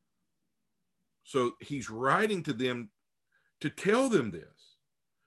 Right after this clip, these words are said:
You're no longer under the headship of Adam. You're no longer dead in sin. Through the obedience of one man, we have been called righteous. As sin has governed, so now righteousness wields kingly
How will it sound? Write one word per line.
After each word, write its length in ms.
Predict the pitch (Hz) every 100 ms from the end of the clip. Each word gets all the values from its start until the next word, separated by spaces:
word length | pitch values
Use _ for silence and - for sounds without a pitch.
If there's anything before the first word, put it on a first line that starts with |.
| _ _
You're 140 | 127 185
no 160 | 202
longer 420 | 196 208 240 226
under 180 | 202 165
the 100 | 139
headship 440 | 135 131 - 135 110
of 140 | 104
Adam. 260 | 101 82 - _ _
You're 160 | 139 180
no 180 | 190 190
longer 400 | 180 208 220 185
dead 300 | 151 139 123
in 160 | 113
sin. 320 | 101 - 90 - - - -
Through 180 | 170 160
the 140 | 160
obedience 560 | 160 147 208 190 170 165
of 100 | 143
one 320 | 160 165 151
man, 380 | 170 214 165 143
we 180 | 202
have 160 | 196 147
been 140 | 139
called 320 | 131 151 135 120
righteous. 520 | 147 214 208 87 - - -
As 200 | 131 135
sin 500 | - - 226 269 220
has 240 | 151 127 104
governed, 560 | 110 139 104 98 78 - _ _ _ _
so 460 | - - 190 196 196
now 320 | 180 175 170
righteousness 880 | 147 151 196 196 180 156 147 127 - -
wields 580 | 107 110 180 170 135 107
kingly 800 | - - 240 220 190 139 104 87